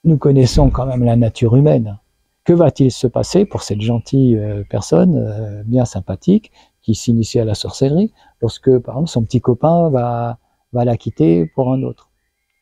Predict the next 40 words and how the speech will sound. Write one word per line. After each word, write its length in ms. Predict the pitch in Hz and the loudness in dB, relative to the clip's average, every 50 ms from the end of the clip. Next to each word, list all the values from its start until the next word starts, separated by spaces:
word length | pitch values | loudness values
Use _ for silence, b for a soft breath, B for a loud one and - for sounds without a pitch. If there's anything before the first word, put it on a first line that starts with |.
| b b b b | b b b b
Est-ce 180 | - 139 131 - | 0 0 0 0
qu'elle 220 | - 175 160 156 | 0 2 2 2
va 240 | 147 147 151 151 147 | 2 0 0 0 0
être 240 | 139 - - - 120 | -2 -4 -6 -6 -6
capable 680 | 113 - - 185 170 _ - - - - 110 113 107 107 | -6 -6 -6 -6 -6 _ -6 -6 -6 -6 -8 -10 -8 -4
de 120 | 104 123 | -2 -2
résister 680 | 127 131 143 139 131 139 139 131 - _ - 156 147 | 0 0 0 -2 -2 -4 -8 -10 -8 _ -2 -2 -2
à 140 | - - 110 | -2 -4 -8
la 120 | 107 104 | -8 -10
tentation 680 | - _ _ _ _ - 135 117 - - - 120 135 - _ _ b b b b b b b b b b | -10 _ _ _ _ -4 -4 -4 -4 -6 -8 -8 -8 -10 _ _ b b b b b b b b b b
de 60 | 135 | 2
ne 100 | 135 123 | 2 4
pas 200 | - - 120 - - | 2 2 0 2 2
utiliser 600 | 165 143 - - 160 139 139 123 113 127 131 151 | 0 2 2 2 4 4 4 4 4 2 2 2
ce 340 | 151 - - - - - 123 | 0 -4 -10 -6 -2 0 0
qu'elle 320 | 117 - - 120 113 110 - _ - | 2 2 2 2 2 0 -2 _ -4
connaît 340 | - 123 110 107 113 139 147 | 0 0 2 2 0 0 -2
comme 220 | - - 117 110 | -4 -6 -8 -8
outil ? 340 | 107 95 - - 117 147 - _ _ _ _ _ _ _ _ _ _ _ - | -8 -10 -8 -8 -10 -10 -10 _ _ _ _ _ _ _ _ _ _ _ -12
Est-ce 120 | - - - | -12 -10 -6
qu'elle 160 | - 117 117 | -4 -2 0
va 100 | 120 131 | 0 0
en 100 | 135 139 | 2 0
être 120 | 135 123 | 0 -2
capable ? 440 | - - 147 - 233 240 190 - - _ _ _ _ _ _ - | -2 -4 -4 -2 -2 -4 -4 -6 -10 _ _ _ _ _ _ -4
Quelle 160 | - 143 113 | -2 -2 -2
force, 520 | 95 - - - - - - - - - _ _ _ _ _ _ _ _ - | -2 0 2 2 2 0 -2 -10 -14 -18 _ _ _ _ _ _ _ _ -2
hein ? 140 | 117 147 247 - _ _ _ _ _ _ | -2 -2 -2 -2 _ _ _ _ _ _
Je 160 | - - 110 | -6 -6 -6
pourrais 640 | - - - 196 214 214 214 208 202 175 147 131 - - _ | -4 -2 0 0 2 4 4 4 4 2 2 0 -4 -10 _
te 100 | - 110 | -10 -8
faire 200 | 101 - 127 120 | -4 -4 -4 -2
du 140 | 104 123 131 | 0 0 0
mal, 340 | 131 139 160 202 247 269 - _ - | 2 2 4 2 2 0 -2 _ -8
je 160 | - - 127 | -4 -2 -2
t'en 240 | 123 - 143 143 143 | -2 -2 -4 -2 0
veux, 320 | 156 175 208 226 247 247 | 0 2 2 2 0 -2
je, 140 | 196 - 151 | -4 -6 -8
hein, 560 | 147 156 147 151 156 160 170 190 208 233 202 | -8 -8 -6 -6 -6 -6 -4 -2 -2 -2 -2
je 140 | 139 123 | -2 -4